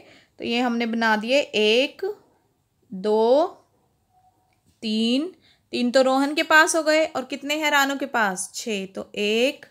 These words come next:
दो, तीन, चार, पाँच और ये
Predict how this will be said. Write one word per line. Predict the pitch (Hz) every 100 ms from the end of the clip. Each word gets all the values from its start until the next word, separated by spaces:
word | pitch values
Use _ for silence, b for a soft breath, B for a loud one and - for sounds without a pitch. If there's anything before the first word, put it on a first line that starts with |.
| _ _ _ _ _ _ -
दो, | 196 208 202 208 233 302 359 _ _ _ _ _ _ _ _ _
तीन, | 220 220 220 240 277 370 _ _ _ _ _ _ _ _ _ -
चार, | - 214 202 202 214 262 320 - _ _ _ _ _ _ _ _ _ _ _ _ _
पाँच | 214 208 208 208 233 302 - - - _ _ _ _ _
और | 208 208 196
ये | 220 285 480